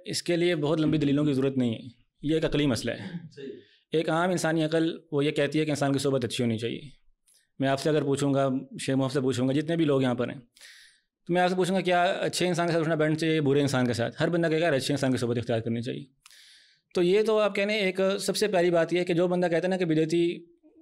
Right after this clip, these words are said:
Speaker 1: इंसान के साथ उठने बैठने में कोई मसला नहीं, हम कहते हैं, "यार, ये अकली बुनियादों पर तुम्हारी बात गलत है, ऐसा हो ही नहीं सकता।" ठीक है, एक तो बुनियादी बात ये।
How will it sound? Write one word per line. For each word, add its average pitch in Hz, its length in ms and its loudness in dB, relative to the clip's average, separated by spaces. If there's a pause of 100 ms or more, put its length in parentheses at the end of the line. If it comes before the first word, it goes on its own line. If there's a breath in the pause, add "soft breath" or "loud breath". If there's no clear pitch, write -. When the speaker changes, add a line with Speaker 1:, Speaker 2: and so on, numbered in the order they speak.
(120)
Speaker 1:
इंसान 147 260 0
के 143 40 -2
साथ 143 80 2
उठने 135 160 0
बैठने 135 180 2
में 139 80 0
कोई 143 80 2
मसला 127 260 0
नहीं, 127 200 -2
हम 139 140 -4
कहते 170 180 -2
हैं, 190 80 0
"यार, - 20 0
ये 190 60 0
अकली 185 260 0
बुनियादों 165 340 2
पर 170 60 0
तुम्हारी 143 240 0
बात 135 180 0
गलत 120 240 -2
है, 135 60 -8
ऐसा 147 200 -2
हो 139 80 2
ही 143 60 2
नहीं 143 60 0
सकता।" - 400 -8 (680 soft breath)
ठीक 143 180 -2
है, 170 100 2
एक 156 100 0
तो 160 60 0
बुनियादी 143 300 2
बात 123 240 0
ये। - 180 -6